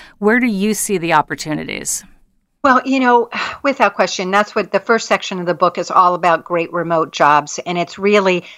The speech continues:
Speaker 2: a smorgasbord to get people thinking, "Oh my gosh, I didn't really think that this would be something that I could easily do remotely."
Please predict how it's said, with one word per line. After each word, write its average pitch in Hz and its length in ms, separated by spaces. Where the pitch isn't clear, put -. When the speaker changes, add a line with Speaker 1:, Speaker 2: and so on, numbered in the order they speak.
Speaker 2:
a 190 60
smorgasbord 175 880
to 196 80
get 175 240
people 175 260
thinking, 165 420
"Oh - 120
my 175 80
gosh, 214 320
I 190 80
didn't 262 240
really 226 220
think 214 320
that 196 160
this 233 220
would 208 120
be 196 80
something 185 360
that 180 80
I 170 60
could - 160
easily 175 440
do 165 240
remotely." 156 640